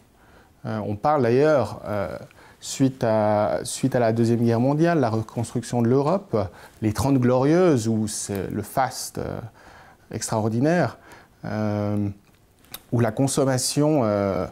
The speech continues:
voilà, tout est disponible, tout est là, les moyens sont là, on, on,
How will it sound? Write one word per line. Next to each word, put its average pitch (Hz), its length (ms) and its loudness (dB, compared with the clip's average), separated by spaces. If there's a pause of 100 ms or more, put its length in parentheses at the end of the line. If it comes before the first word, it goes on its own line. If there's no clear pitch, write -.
(220)
voilà, 123 160 -2
tout - 240 -6
est 151 40 2
disponible, 131 720 2
tout - 280 -8
est 120 80 2
là, 113 340 2
les 113 100 2
moyens 123 480 0
sont 110 180 -6
là, 120 280 0
on, 98 200 -4 (560)
on, 98 380 -6